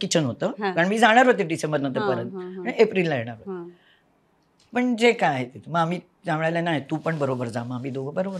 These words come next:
Speaker 1: गेलो.
Speaker 2: हं.
Speaker 1: मिळालं मग गोडधोड केलं, सगळं झालं.
Speaker 2: हं.
Speaker 1: मग मी काय केलं, मी आईबरोबर म-, बाहेरच्या फॅमिली फंक्शन्सला जायला सुरुवात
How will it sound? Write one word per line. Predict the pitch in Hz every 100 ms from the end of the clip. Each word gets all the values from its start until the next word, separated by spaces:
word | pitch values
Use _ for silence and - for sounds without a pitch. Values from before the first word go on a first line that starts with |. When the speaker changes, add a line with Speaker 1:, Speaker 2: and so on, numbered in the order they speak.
| 156
Speaker 1:
गेलो. | 143
Speaker 2:
हं. | 135
Speaker 1:
मिळालं | 143 160 165
मग | 170 175 165 139
गोडधोड | 147 139 143 143
केलं, | 143 135 -
सगळं | - 143
झालं. | 139 139 143 _ - 226
Speaker 2:
हं. | 220 185
Speaker 1:
मग | 214
मी | 233
काय | 240
केलं, | 214 214 220
मी | 220 -
आईबरोबर | 160 175 190 190 185 196 196 170 - _ _ _ _ _ _ 139
म-, | 139 139 127 -
बाहेरच्या | 131 143 156 185
फॅमिली | 175 151 156 165
फंक्शन्सला | 151 139 156 151
जायला | 156 139 143
सुरुवात | 143 127